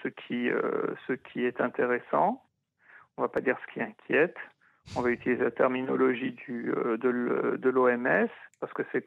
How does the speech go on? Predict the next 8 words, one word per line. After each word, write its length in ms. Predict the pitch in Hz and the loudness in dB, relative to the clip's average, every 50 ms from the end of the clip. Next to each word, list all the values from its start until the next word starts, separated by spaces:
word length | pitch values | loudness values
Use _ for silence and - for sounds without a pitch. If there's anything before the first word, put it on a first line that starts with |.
| _ _ | _ _
considéré 360 | - - 135 127 131 127 123 | -6 -2 2 4 4 4 4
comme 180 | - 135 127 123 | 2 0 2 2
un 60 | 120 | 2
variant 420 | 117 127 123 123 123 123 127 - - | 4 4 4 4 4 2 2 0 2
intéressant, 640 | - 156 147 151 - 131 120 120 113 - - 170 180 185 | 0 0 0 2 0 0 2 0 0 0 0 0 2 4
variant 380 | 160 139 127 127 127 127 120 - - | 4 4 4 4 4 0 0 0 -2
of 120 | 120 117 - 139 - | -2 -2 -2 -4 -4
interest, 560 | 170 160 151 - 156 147 156 185 220 220 | -4 -2 0 2 4 4 6 4 4 2